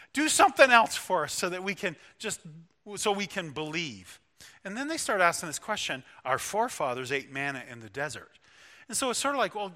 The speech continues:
okay, do a miracle like that." No, you gotta remember, this is the day after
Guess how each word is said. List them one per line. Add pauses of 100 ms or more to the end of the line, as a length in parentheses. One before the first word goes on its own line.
(140)
okay,
do
a
miracle
like
that."
No,
you
gotta
remember,
this
is
the
day
after